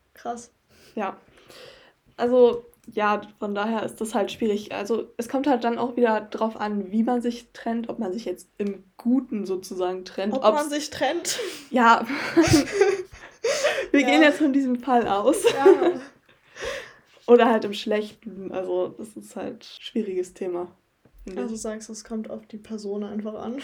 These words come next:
Speaker 2: Ja, ja, das kommt ja generell immer.
Speaker 1: <laughs> Ja, gut. Das ist natürlich richtig. Da würde ich eigentlich auch so ziemlich einfach zustimmen, glaub ich.
Speaker 2: <laughs> Perfekt.
Speaker 1: Ja, was soll ich dazu sagen? Ich find halt auch in der Klasse ist halt,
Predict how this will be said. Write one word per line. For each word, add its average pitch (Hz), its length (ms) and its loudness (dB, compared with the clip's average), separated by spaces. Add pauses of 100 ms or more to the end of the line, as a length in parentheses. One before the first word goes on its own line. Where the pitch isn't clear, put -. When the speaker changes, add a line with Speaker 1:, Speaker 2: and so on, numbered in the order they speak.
Speaker 2:
Ja, 202 360 4
ja, 214 320 0
das 233 260 -2
kommt 240 200 8
ja 240 100 10
generell 220 560 4
immer. 196 280 4 (140)
Speaker 1:
<laughs> 349 180 6
Ja, 233 160 -8
gut. 240 300 -8 (1000)
Das 240 140 -8
ist - 20 -12
natürlich 233 380 -10
richtig. 208 420 -16 (200)
Da 220 240 -10
würde 220 140 -8
ich 214 120 -14
eigentlich 202 420 -14 (140)
auch 208 240 -14 (160)
so - 140 -20
ziemlich 214 360 -10
einfach 202 240 -12
zustimmen, 208 520 -10
glaub 214 200 -8
ich. 269 240 -4 (440)
Speaker 2:
<laughs> 339 420 0
Perfekt. - 560 -4 (1120)
Speaker 1:
Ja, 226 100 -8
was 226 160 -6
soll - 140 -6
ich 254 100 -10
dazu 220 240 -10
sagen? 208 360 -4
Ich 208 240 -10
find 214 380 -10
halt 226 220 -6
auch 208 200 -10
in 208 100 -10
der 208 100 -6
Klasse 214 600 -10
ist - 160 -14
halt, 208 320 -8